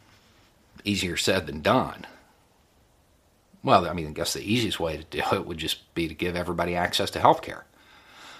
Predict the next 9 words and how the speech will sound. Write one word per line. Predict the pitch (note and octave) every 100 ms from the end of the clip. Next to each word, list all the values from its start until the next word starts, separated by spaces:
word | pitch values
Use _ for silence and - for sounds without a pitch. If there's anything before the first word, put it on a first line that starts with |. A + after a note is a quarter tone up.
| -
Call | - A2+ G#2+
it | G#2
the | G#2 G2+ F#2 F2 E2 - _ -
Military | E2+ F#2 F#2 - F2+ F2
Medical | D#2+ D#2+ E2+ D#2+
Preparedness | - - - G2 E2+ - C#2+ - -
Act. | - - - - - _ _ _ _ _ _ _ _ _ _ _ _ _ - - - - - - _ -
Because | D#2 - E2+ D#2
with | D#2+ D#2